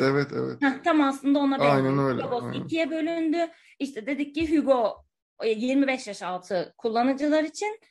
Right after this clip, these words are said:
Speaker 2: Boss yirmi beş kırk kullanıcılar için. Ama
Speaker 1: Aynen
Speaker 2: burada
Speaker 1: öyle.
Speaker 2: bir tünel var aslında. Şimdi
Speaker 1: Tabii.
Speaker 2: Hugo daha ucuz bu arada. Daha modaya yakın.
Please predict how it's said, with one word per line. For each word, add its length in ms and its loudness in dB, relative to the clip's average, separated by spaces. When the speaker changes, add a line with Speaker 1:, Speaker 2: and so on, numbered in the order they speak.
Speaker 2:
Boss 460 0
yirmi 320 6
beş 160 4
kırk 300 -2
kullanıcılar 640 -2
için. 340 -18
Ama 160 4
Speaker 1:
Aynen 160 2
Speaker 2:
burada 120 2
Speaker 1:
öyle. 140 0
Speaker 2:
bir 60 -14
tünel 400 2
var 100 2
aslında. 760 -6
Şimdi 160 2
Speaker 1:
Tabii. 160 6
Speaker 2:
Hugo 440 2
daha 200 4
ucuz 480 2
bu 100 0
arada. 420 0
Daha 260 0
modaya 440 2
yakın. 540 -4